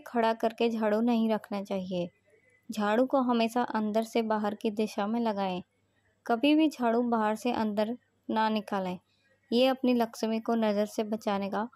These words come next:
बहुत बड़े का, बढ़िया तरीका माना जाता है। वास्तुशास्त्र के अनुसार कांच का टूटना अशुभता का प्रतीक माना गया है। यदि आपके घर में टूटा हुआ कांच रखा है तो इसे तुरंत घर से हटा दें।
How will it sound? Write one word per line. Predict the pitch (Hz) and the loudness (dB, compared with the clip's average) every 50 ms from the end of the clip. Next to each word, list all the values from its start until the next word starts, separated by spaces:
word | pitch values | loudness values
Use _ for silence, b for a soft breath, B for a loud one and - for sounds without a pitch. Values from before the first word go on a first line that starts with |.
| b b b b b _ - | b b b b b _ -2
बहुत | 214 220 240 233 | 0 2 2 0
बड़े | 226 214 220 208 202 196 | 0 0 0 0 0 0
का, | 196 - - - - - _ _ _ _ _ - | -2 -4 -8 -8 -10 -18 _ _ _ _ _ -6
बढ़िया | 226 214 220 214 208 208 214 226 233 | -2 0 0 2 2 2 2 0 0
तरीका | - - 214 208 208 - 214 233 | -2 -2 -4 -2 -2 -2 -2 0
माना | 247 247 240 220 208 208 202 | 0 0 0 0 0 -2 -2
जाता | 202 196 196 - 190 | -2 -2 -2 -4 -6
है। | 185 185 185 180 170 - _ _ _ _ - - - _ _ _ _ _ _ _ _ _ _ _ _ _ - | -6 -4 -4 -6 -6 -8 _ _ _ _ -20 -20 -20 _ _ _ _ _ _ _ _ _ _ _ _ _ -2
वास्तुशास्त्र | 233 240 240 240 247 - - 339 311 - 330 311 311 302 - - 302 | 2 4 4 4 2 0 0 -2 0 2 2 2 2 0 2 2 2
के | 294 302 294 | 4 4 4
अनुसार | 277 254 254 247 - - 220 220 233 277 285 - - - | 4 4 4 2 2 0 0 0 0 -2 -4 -8 -8 -4
कांच | - 240 247 262 - | 0 0 0 0 0
का | - 285 285 | 0 -2 0
टूटना | 285 285 269 254 - - 233 240 247 269 302 - - - - - - | 0 0 -2 -2 -2 0 0 2 0 0 -2 -6 -12 -20 -12 -6 -4
अशुभता | 247 - - 254 247 - _ - 269 262 | -4 -2 -2 -2 -4 -2 _ -2 -2 0
का | - 269 | 0 -2
प्रतीक | 254 - 247 226 - 247 233 | -2 -4 -6 -4 -2 0 2
माना | 254 247 233 220 214 214 208 | 2 2 2 2 0 0 -2
गया | 208 208 208 202 | 0 0 0 -2
है। | 196 - 185 185 180 - _ _ _ _ _ _ _ _ - - _ _ _ _ - | -2 -2 -4 -4 -4 -6 _ _ _ _ _ _ _ _ -20 -20 _ _ _ _ 0
यदि | 233 240 233 262 285 302 | 2 2 4 4 4 4
आपके | 294 294 - - 294 285 | 4 2 2 0 0 0
घर | 269 269 247 | 2 2 2
में | 240 240 247 254 | 2 2 2 0
टूटा | - 240 226 226 - 226 | 0 -2 -2 0 0 0
हुआ | 226 220 226 233 | 2 2 0 0
कांच | 233 - 202 208 226 226 | 0 0 -2 -2 0 -2
रखा | 226 226 226 - 226 | -2 -4 -2 -2 -2
है | 214 214 220 240 247 - _ _ - | -2 0 -2 -2 -4 -6 _ _ -4
तो | - 247 | 0 0
इसे | 247 240 - 262 | 0 2 2 0
तुरंत | 254 - 254 240 233 240 262 254 240 | 0 2 2 2 4 4 2 2 2
घर | 247 226 | 0 -2
से | 214 - - 247 | -2 0 0 0
हटा | 226 220 208 214 202 202 | 2 0 0 0 -2 -2
दें। | 190 190 185 196 | -2 -4 -6 -6